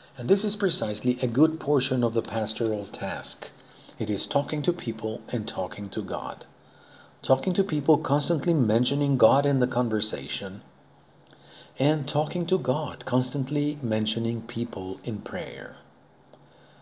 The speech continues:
Jesus' prayer lasted most of the night. Near dawn, the Lord saw his disciples battling against a strong headwind, and he reached them by walking on the water with the intention of passing them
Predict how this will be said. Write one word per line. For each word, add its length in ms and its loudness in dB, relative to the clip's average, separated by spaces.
Jesus' 460 -6
prayer 480 0
lasted 600 -6
most 520 4
of 100 0
the 80 -4
night. 560 -16
Near 220 4
dawn, 560 4
the 80 2
Lord 300 2
saw 260 4
his 160 -2
disciples 600 -4
battling 600 4
against 360 2
a 60 0
strong 480 -2
headwind, 880 -8
and 120 -2
he 140 0
reached 460 2
them 480 -6
by 180 2
walking 460 -2
on 100 -2
the 80 0
water 500 -6
with 220 4
the 180 2
intention 680 -2
of 180 -4
passing 480 -2
them 400 -4